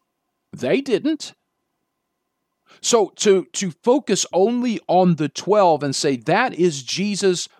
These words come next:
model of discipleship is completely out of biblical context.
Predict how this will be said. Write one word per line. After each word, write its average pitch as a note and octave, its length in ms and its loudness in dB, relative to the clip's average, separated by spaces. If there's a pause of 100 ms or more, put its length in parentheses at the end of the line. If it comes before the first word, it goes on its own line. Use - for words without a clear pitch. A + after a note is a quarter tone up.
(380)
model G#3+ 560 4
of F#3+ 100 0
discipleship D3+ 1080 -2
is G#3+ 240 -2
completely G#3+ 1120 0
out D3 180 2
of C3 140 -4
biblical B2+ 480 -4
context. - 840 -10